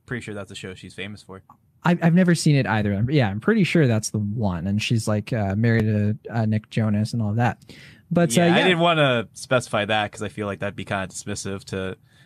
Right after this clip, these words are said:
Speaker 1: associate with her with her husband. But yeah,
Speaker 2: Oh,
Speaker 1: she
Speaker 2: well, yeah, I'm just referring to how people
Speaker 1: Right.
Speaker 2: would know her and
Speaker 1: Yeah,
Speaker 2: everything.
Speaker 1: sure,
Speaker 2: It's not,
Speaker 1: yeah.
Speaker 2: yeah, it's not all there is to her, of course. But, uh, anyway, that said, uh, this film is interesting. It's, uh, it's kind of like, it starts off as, like,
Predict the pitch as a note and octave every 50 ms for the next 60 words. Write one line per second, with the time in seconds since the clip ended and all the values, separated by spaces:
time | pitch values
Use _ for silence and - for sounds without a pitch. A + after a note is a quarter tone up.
0 | _ _ _ - - - - - - C#3 B2 - C#3 C3 B2 - C3 A#2+ A2+ A2+
1 | A2+ - A#2 A2+ G#2 G2+ G#2+ G2+ G2 A#2+ A#2 A2 - A2+ G#2+ G#2+ G2 - G2+ G2
2 | F#2 - - A#2+ G#2 F#2+ - - F#3 E3 D3 C#3+ D3 D3 C#3+ D3 D3 D3 C#3 D3+
3 | D3+ D#3+ C#3 - D3 C3 - D3 C3 B2 A#2 A2+ A#2 A2 - A#2+ A2 G#2+ G#2+ G#2+
4 | G#2+ G#2+ G2+ G2 G2 G2 G2 G2+ G#2 G#2 G#2 G2+ G2+ G2+ G2 A2+ G#2+ G#2 G#2 G2+
5 | - B2+ A#2 A2 A2+ G#2+ F#2+ F#2 D#3 C#3+ C3+ B2+ G2+ G2 - - B2+ C#3 D#3+ E3+
6 | D#3+ D#3+ D#3+ D#3 D3 C#3+ C#3+ C#3 - C3 A#2 A2 A2 G#2+ - - A#2 - - -
7 | - _ _ _ _ _ _ _ - D#3 B2+ B2+ B2 - - C3+ A#2+ C#3+ G3+ F#3+
8 | C3+ A2 A#2 C#3 C#3+ - A#2+ G2 - - - _ _ _ _ _ _ _ _ _
9 | _ _ _ _ - C#3+ C#3+ D3+ E3 A#3 B3 - - D#4+ C#4+ B3 A3+ G#3 G#3+ A3+
10 | G#3 - F#3 D#3+ C3+ B2 B2+ C3 - - - D3+ D3+ D3 C#3+ D3 - - D3+ -
11 | - - - B3+ D4+ F#4 F#4+ E4 - - G3+ F#3 D#3+ - - E3 - - - -
12 | G#3 A#3 A#3 G#3 - F3+ F#3 G3 - - D#3 C#3+ D3+ C#3+ C3 -